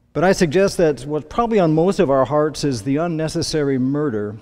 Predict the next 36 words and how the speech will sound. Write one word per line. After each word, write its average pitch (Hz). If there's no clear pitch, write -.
and 131
yes, 156
I 151
said 143
murder, 139
not 127
death, 107
of 113
George 117
Floyd. 113
And 151
he's 214
only 202
one 180
name 180
in 165
a 143
long 175
litany 156
of 135
people 160
who 139
are 123
killed 165
because 139
of 135
their 120
skin 131
color. 95
And -
so 147
the 131
question 175
is, 156
what 139
does 147